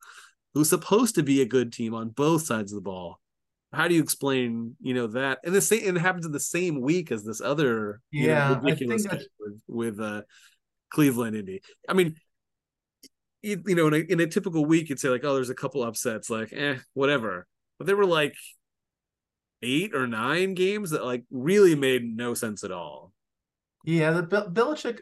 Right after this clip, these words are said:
Speaker 2: usually has something planned for Buffalo, and they, and, and Josh Allen hasn't always been able to figure Buffalo out, so maybe
Speaker 1: Yeah.
Speaker 2: that's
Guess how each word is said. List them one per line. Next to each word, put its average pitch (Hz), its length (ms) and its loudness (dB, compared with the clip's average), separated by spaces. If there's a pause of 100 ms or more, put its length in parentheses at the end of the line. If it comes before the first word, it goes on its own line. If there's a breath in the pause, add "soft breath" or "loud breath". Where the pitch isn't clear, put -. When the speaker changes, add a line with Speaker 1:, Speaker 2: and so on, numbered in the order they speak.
Speaker 2:
usually 196 340 2
has 165 220 2
something 151 240 -2
planned 123 400 -2
for 135 120 -4
Buffalo, 123 560 0
and 113 120 -4
they, 110 220 -6
and, 117 240 -6 (260 loud breath)
and 120 120 -4
Josh 135 220 2
Allen 123 280 2
hasn't 123 320 -2
always 117 320 -2
been 113 140 -4
able 101 160 -2
to - 40 -14
figure 101 240 -4
Buffalo 95 380 -4
out, 95 220 -6
so 117 100 -4
maybe 107 240 0
Speaker 1:
Yeah. 98 160 -6
Speaker 2:
that's 101 480 -4